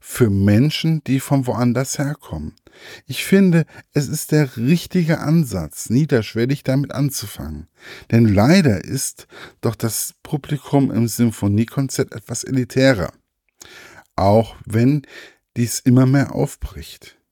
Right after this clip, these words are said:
Es ist kurzweilig, die Musik ist gut und man lernt etwas. Ich finde, dies ist der richtige Ansatz, den Ann-Christine Mecke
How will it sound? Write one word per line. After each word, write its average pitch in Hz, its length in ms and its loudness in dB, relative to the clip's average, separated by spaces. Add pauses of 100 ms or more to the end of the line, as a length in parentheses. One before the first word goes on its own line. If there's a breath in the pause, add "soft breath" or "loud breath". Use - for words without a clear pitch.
Es 101 180 -6
ist 123 240 -8
kurzweilig, - 760 -6
die 101 140 -4
Musik 101 480 -2
ist - 240 -8
gut 156 260 0 (320 loud breath)
und 160 320 0
man 147 220 4
lernt 101 280 2
etwas. - 600 -16 (380 soft breath)
Ich - 200 -10
finde, 156 380 2
dies 160 320 -2
ist - 320 -8 (400 loud breath)
der 113 460 2
richtige 135 480 -4
Ansatz, 104 600 0
den 95 240 -2
Ann-Christine 107 720 -2
Mecke 120 440 0